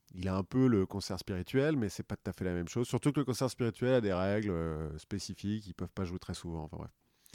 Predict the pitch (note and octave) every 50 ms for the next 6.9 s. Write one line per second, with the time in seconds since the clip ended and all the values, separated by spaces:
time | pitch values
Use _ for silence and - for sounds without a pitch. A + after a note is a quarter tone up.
0 | - - - - - - - - - - - - - - _ _ _ _ _ -
1 | D#3 E3 G#3+ - - D4 C4 G#3 D#3+ G#3+ A#3 G3+ G3 E3+ D3+ C3+ B2+ C3+ F#3+ C4
2 | - _ _ _ _ _ _ _ _ - - - A#2 G#2 - C3 B2 - G#2+ C3
3 | D3+ - - - _ - - B2 B2+ F#3 E3 C3 B2 G2 F#2+ F#2 G2 A2+ - _
4 | _ _ _ _ _ _ - - F2+ D#2+ E2+ E2+ D#2+ E2 E2 D#2+ E2 E2 E2+ -
5 | F#2 F2+ F#2 - - A#2+ A2+ - G2+ - - B2+ A2+ G2+ - G#2+ F#2+ E2+ F2+ G2
6 | F2+ F#2 F2 F2 F2+ F#2+ F#2 E2 D#2+ - F#2 F2 E2 D#2+ E2+ F#2 A#2 D#3+